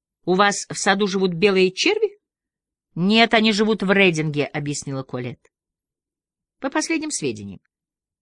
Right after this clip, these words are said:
Один тип копался в саду и увидел их на лопате, огромные извивающиеся комки червей.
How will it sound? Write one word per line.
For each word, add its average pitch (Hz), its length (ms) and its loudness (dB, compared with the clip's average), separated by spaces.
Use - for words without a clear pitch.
Один 220 300 2
тип 214 220 0
копался 170 440 -2
в 165 40 -6
саду 175 300 0
и 160 80 2
увидел 160 320 0
их 156 140 -4
на 170 80 -2
лопате, 165 480 0
огромные 170 720 2
извивающиеся 180 1000 2
комки 160 400 -2
червей. 120 500 -6